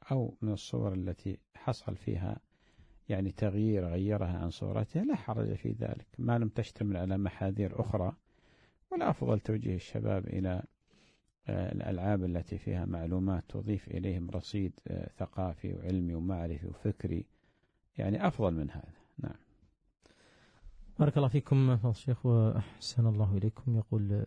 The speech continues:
Speaker 2: "توفي رجل وعليه دين، فيقول: 'هذا الدين لم يوثق.' وطالبهم، يقول الرجل، بحقه، لكنهم،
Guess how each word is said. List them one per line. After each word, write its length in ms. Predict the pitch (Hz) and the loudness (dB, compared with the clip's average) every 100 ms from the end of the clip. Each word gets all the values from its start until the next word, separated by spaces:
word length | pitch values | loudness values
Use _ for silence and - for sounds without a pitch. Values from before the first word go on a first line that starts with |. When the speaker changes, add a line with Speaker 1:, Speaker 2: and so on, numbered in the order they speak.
| 101 | -2
Speaker 2:
"توفي 420 | 123 107 - 110 | -4 -4 -2 0
رجل 560 | 101 98 92 98 98 101 - 120 - _ _ _ _ _ _ - | 2 0 0 0 0 -2 -6 -12 -18 _ _ _ _ _ _ 2
وعليه 340 | 117 113 101 92 | 4 6 4 0
دين، 400 | 92 104 120 143 _ _ _ _ _ _ - _ _ _ _ _ _ | 0 2 2 -2 _ _ _ _ _ _ -20 _ _ _ _ _ _
فيقول: 1000 | - 127 123 120 110 113 117 - 117 107 | -4 -2 0 -2 -2 -2 -4 -2 0 2
'هذا 260 | 98 110 107 | 2 0 0
الدين 720 | 98 95 98 92 107 110 123 | 0 0 -2 -2 0 2 2
لم 140 | 143 | 2
يوثق.' 720 | 104 98 92 - - 90 _ - - _ _ _ _ _ _ _ _ _ _ | 2 2 0 -2 -4 -4 _ -20 -20 _ _ _ _ _ _ _ _ _ _
وطالبهم، 800 | 131 131 127 - 127 131 120 104 | 2 4 4 2 2 4 2 2
يقول 280 | 107 - 104 | 0 0 0
الرجل، 380 | 98 101 95 135 | 0 0 0 0
بحقه، 640 | 123 101 110 - 95 101 135 | 0 -2 -2 -2 -2 0 0
لكنهم، 640 | - - 107 95 101 117 | -2 -4 -2 2 2 2